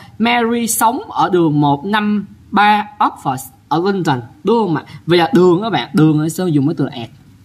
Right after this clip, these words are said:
At đứng trước tên nó con đường, đúng không ạ? Ờ, cái, cái gì? Cái văn phòng làm việc của bà ta thì nằm ở tầng thứ mười các bạn. Nằm trên tầng thứ mười với từ on là trên. Đúng không? Đó, rồi. Bà ta thường nói bà ta thích sống ở, sao bạn, ở nông thôn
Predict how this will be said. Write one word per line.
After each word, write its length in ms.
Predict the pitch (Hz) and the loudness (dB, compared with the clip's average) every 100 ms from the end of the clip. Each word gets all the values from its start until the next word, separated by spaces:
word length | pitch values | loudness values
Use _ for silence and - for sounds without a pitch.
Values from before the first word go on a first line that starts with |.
| _ _ _ _ _ | _ _ _ _ _
At 180 | 151 139 - | -4 -4 -4
đứng 120 | 196 | -4
trước 180 | 202 247 - | -2 -2 0
tên 160 | 185 | 0
nó 100 | 180 | 0
con 200 | 196 160 | -4 -2
đường, 240 | 151 127 113 - | 0 -2 -4 -8
đúng 120 | 151 190 | -6 -2
không 200 | 175 135 | -2 -2
ạ? 120 | 104 - - - - _ - | -4 -12 -20 -20 -20 _ 0
Ờ, 260 | 165 151 - | 0 0 -2
cái, 140 | 277 277 | 0 2
cái 80 | |
gì? 260 | 254 147 135 - | 2 2 0 -2
Cái 120 | 269 | 0
văn 240 | 254 240 240 | 2 0 -2
phòng 240 | 190 160 | -2 0
làm 200 | 151 143 | 0 0
việc 220 | 139 143 139 | 2 2 0
của 120 | 147 | -2
bà 200 | 175 160 | 0 0
ta 400 | 143 196 190 208 214 | 2 0 0 -2 -2
thì 160 | 175 139 | 0 2
nằm 320 | 151 147 139 | 2 0 0
ở 140 | 123 | -4
tầng 300 | - 175 151 | -2 0 2
thứ 120 | 175 | 2
mười 280 | 247 180 151 | 4 4 2
các 60 | 180 | 0
bạn. 140 | 139 - | -6 -4
Nằm 360 | 185 165 151 196 | -2 2 0 2
trên 280 | 254 262 254 | 4 4 2
tầng 260 | 180 151 147 | 0 0 -2
thứ 100 | 226 | -2
mười 320 | 196 156 131 | 2 2 2
với 100 | 185 | -2
từ 140 | 185 - | -2 -2
on 340 | 156 160 147 | 0 0 -2
là 80 | 135 120 | -4 -4
trên. 240 | 151 156 143 - _ _ _ _ _ _ | -2 -2 -4 -12 _ _ _ _ _ _
Đúng 180 | - 190 | -4 0
không? 140 | 196 151 - - - _ _ | 0 0 -4 -20 -20 _ _
Đó, 300 | 131 127 143 | -2 0 2
rồi. 200 | 156 139 - - | 2 0 -2 -4
Bà 180 | 190 190 | 0 0
ta 200 | 190 240 | 2 0
thường 360 | 240 190 185 175 | 0 -2 -2 0
nói 220 | 185 269 | 0 2
bà 140 | 214 | 0
ta 140 | 160 185 | 0 -2
thích 180 | 277 - | -6 -6
sống 300 | - 233 294 | -2 0 0
ở, 380 | - 127 147 214 | -4 -2 0 0
sao 140 | 214 | 0
bạn, 180 | - 127 - | 0 -2 -2
ở 140 | 160 | -2
nông 260 | 202 214 202 | 2 0 2
thôn 280 | 208 208 | 2 2